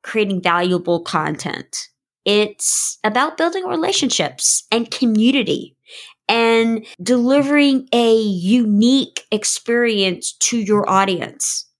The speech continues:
because that's what they come to your show for. They come to your show for the information that you're sharing with them. They could, they could probably get this information somewhere else.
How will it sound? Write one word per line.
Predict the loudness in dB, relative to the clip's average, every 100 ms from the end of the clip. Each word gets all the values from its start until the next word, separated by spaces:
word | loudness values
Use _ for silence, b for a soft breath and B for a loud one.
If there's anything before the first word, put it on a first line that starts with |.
| _ _
because | -2 0
that's | 0 0
what | 0
they | 2 2
come | 0 0
to | 0
your | 2 2 2
show | 0 0 0
for. | -2 -6 -6 -10 b b
They | 0
come | 0 -2
to | -2
your | -2 -2
show | 0 0 2 2 -2 B B B B _
for | 2 2
the | 2 0
information | 0 0 0 0
that | -2 0
you're | 0 2
sharing | 2 2 2 0
with | 0 -4
them. | -6 -8 -8 _ _ -4
They | 0
could, | 0 -4 _ _ -10
they |
could | -8 -2
probably | 0 2 2 2
get | 0 -4
this | -6
information | -4 0 0 0 -4
somewhere | -4 -2 -2
else. | -2 -2 -4 -6 -8